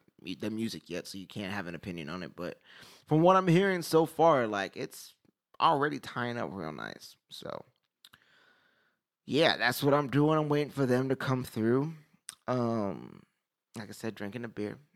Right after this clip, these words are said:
It's a, uh, s-, ugh, Sierra Nevada. That's a good way to not get a Sierra Nevada, <coughs> um, sponsor, huh? Sorry, Sierra Nevada. Y'all are cool.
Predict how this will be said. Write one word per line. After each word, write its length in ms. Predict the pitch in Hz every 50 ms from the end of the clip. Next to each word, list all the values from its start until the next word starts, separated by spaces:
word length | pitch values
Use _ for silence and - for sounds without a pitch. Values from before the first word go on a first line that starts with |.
| _ _ _ _ _ _ -
It's 260 | 98 - - - -
a, 300 | 107 107 107 104 101 104
uh, 360 | 101 98 92 90 87 82 71 - - _ _ _
s-, 280 | - - - - _ _ _ - 98
ugh, 200 | 95 - - -
Sierra 340 | - - - 95 92 92 92
Nevada. 520 | 87 82 71 - 80 87 85 71 62 110 - _ _ _ _ _ _ _ _ _ _ _ _ _ _ _ _ _ _ _ _ _ _ _ _ _ _ _ _ _ _ _ _ _ _ _ _ _ _ _ _ _ _ _ _ _ _ _ _ _ _ _ _ _ _ _ _ _ _ _ _ - _ _ _
That's 200 | 135 131 - -
a 20 |
good 160 | 110 120 107 104
way 160 | 98 101 98
to 80 | 104 104
not 320 | 107 104 101 - - 95
get 160 | 95 101 95
a 160 | 92 90 95 98
Sierra 440 | - - - 110 107 101 101 104
Nevada, 560 | 98 98 95 98 104 101 98 101 101 98 101 - - - _ _ -
<coughs> 800 | 208 262 - - - - 247 - - _ - 196 226 - -
um, 480 | - 123 120 113 110 107 104 104 101 98 _ -
sponsor, 500 | - - - 127 117 110 - 127 131 127
huh? 200 | 127 127 135 - - _
Sorry, 340 | - - 185 160 147 139
Sierra 300 | 123 - 123 123 117 110
Nevada. 340 | 110 104 101 101 101 104 104
Y'all 220 | 104 110 110 101 92
are 60 | 87
cool. 300 | - - 82 78 78